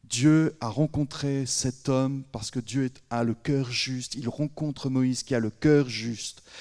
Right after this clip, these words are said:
Et il décide finalement d'embrasser le cœur de Moïse et de se révéler à Moïse. Parce qu'il s'est dit, «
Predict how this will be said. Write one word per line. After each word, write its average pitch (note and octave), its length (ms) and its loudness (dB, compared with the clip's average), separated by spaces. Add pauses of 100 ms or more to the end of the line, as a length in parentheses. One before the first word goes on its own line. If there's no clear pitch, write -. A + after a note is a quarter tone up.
(240)
Et D#3 100 4
il C3 120 0
décide D3+ 600 0 (240)
finalement D3 460 2
d'embrasser C3 1080 2 (380)
le C3 80 2
cœur E3 400 10
de D3 100 6
Moïse D3 380 6
et B2+ 60 2
de A#2+ 80 6
se - 200 2
révéler D3 600 6
à B2+ 100 4
Moïse. A#2+ 580 2 (340)
Parce C3 160 -2
qu'il E3 120 -2
s'est D3+ 160 2
dit, « C#3 280 -6